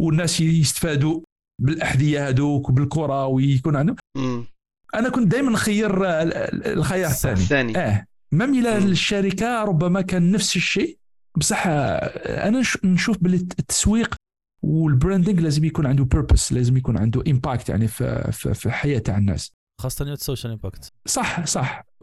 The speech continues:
Speaker 1: بالتالي، بالتالي كي، كي بعدت، كي وليت يعني داخل نخدم غير في الاستراتيجيات، وكنت
Speaker 3: إيه.
Speaker 1: يعني شوية توب level، انقطعت على الناس وانقطعت على، على هذه الأمور.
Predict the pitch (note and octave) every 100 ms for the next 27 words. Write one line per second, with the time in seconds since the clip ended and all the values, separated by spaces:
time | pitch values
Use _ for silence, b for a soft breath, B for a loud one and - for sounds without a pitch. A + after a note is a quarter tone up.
0 | - - - - F4+ F4 E4 D4 A#3 F#3+
1 | B3+ C4 - B3+ B3 A#3 F3 D3+ G3+ -
2 | - F3+ E3 F#3 F3+ D#3+ D#3 E3 D3+ D3
3 | - D3+ D3 D#3+ D3+ C#3 - C#3+ C3+ B2+
4 | B2 B2+ C3 B2+ B2+ B2+ B2+ F#2 F#2+ A2
5 | G#2 G#2+ - - - F3+ D#3+ E3+ C#3 D#3
6 | D3+ C3 G3+ - _ _ - - F#3+ F#3
7 | F#3 F#3 F#3+ - B2+ B2 B2 C#3+ C#3+ C#3+
8 | - C3 C#3+ D3 A#2 A#2+ A2+ G#2+ A#2 A#2+
9 | A2 A2+ F3+